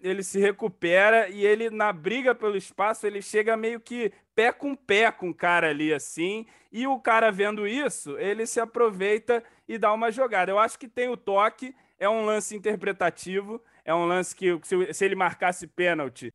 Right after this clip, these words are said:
tem o toque, há, há como defender o pênalti, mas acho que também na dinâmica do jogo o Klaus percebeu ali que o cara quis mais o pênalti do que continuar na jogada, que o Castan chega ali, mas não empurra por cima, não dá uma rasteira nele,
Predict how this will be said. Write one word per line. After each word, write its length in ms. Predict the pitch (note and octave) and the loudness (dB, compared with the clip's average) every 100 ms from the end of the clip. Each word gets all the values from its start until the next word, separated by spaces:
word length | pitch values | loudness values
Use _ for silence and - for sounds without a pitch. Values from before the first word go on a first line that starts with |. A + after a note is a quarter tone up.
| - | -4
tem 160 | A3+ | 0
o 60 | G3+ | 0
toque, 500 | - F#3+ G#3+ G#3+ F#3+ - | 2 6 6 4 -6 -2
há, 380 | F#3 F#3+ F3+ | 0 2 2
há 60 | G#3 | 2
como 340 | - G3 G3 | 0 -4 -4
defender 560 | E3+ F#3 F3+ F3+ E3 E3+ | -6 -6 -6 -6 -2 -4
o 60 | F3+ | -4
pênalti, 480 | - F3+ G#3+ A3 - _ _ | -2 -2 -2 -4 -14 _ _
mas 220 | B3+ C4 | -4 2
acho 180 | A3 A3+ | 2 2
que 120 | - | -4
também 280 | A3+ A#3+ G#3+ | -2 -2 0
na 140 | A3 A3 | -2 -2
dinâmica 500 | G#3+ G3+ G#3 F#3 G#3 | -4 -6 -6 -4 -6
do 140 | G3 | -6
jogo 360 | D#3 F3+ G3 G#3 | -4 -4 -2 -4
o 40 | |
Klaus 320 | - G3+ G3 | 0 0 0
percebeu 540 | - G#3 - F#3+ F3 F3+ | -4 -8 -4 -4 0 0
ali 200 | D#3+ E3 | 0 -2
que 120 | E3+ | -6
o 40 | |
cara 240 | - E3+ D#3 | -2 0 0
quis 280 | - F3+ | -4 -8
mais 320 | D#3 F#3+ A3+ F#3 | 0 2 2 -2
o 80 | |
pênalti 560 | D#3 F3 G3 F#3 E3 D#3 | -6 -2 0 0 -4 -8
do 100 | D3+ | -16
que 140 | D3 | -16
continuar 500 | D#3 E3+ D#3+ D#3+ E3 | -8 -8 -6 -2 -2
na 100 | E3 | 0
jogada, 640 | D#3 D#3 C3+ D#3 G3 G3 F#3+ - _ | -2 -4 0 4 4 2 -6 -10 _
que 80 | - | -12
o 60 | F3+ | -4
Castan 500 | F#3+ E3+ - F#3+ F#3 | 0 0 -2 -4 -4
chega 400 | - F#3+ G3 F3+ | 0 0 2 2
ali, 300 | E3+ F#3 D#3 - | 2 2 0 -12
mas 140 | - A3 | -8 -6
não 100 | G3+ F#3+ F#3 | -4 -4 -6
empurra 720 | - F3+ A3+ B3 G#3 E3 C#3+ | -6 -8 -2 2 2 2 -2
por 180 | - - | -4 -16
cima, 580 | - G3 A3+ A3 F3+ D#3+ | -8 -4 0 0 0 -2
não 240 | D#3+ D3 | -2 -4
dá 160 | D3+ F#3+ | 2 4
uma 160 | F#3 | 4
rasteira 760 | E3 D3 - - E3 G3+ F3+ E3 | 0 -2 -6 -4 2 4 4 0
nele, 320 | E3+ G3+ G3 | -2 -2 -4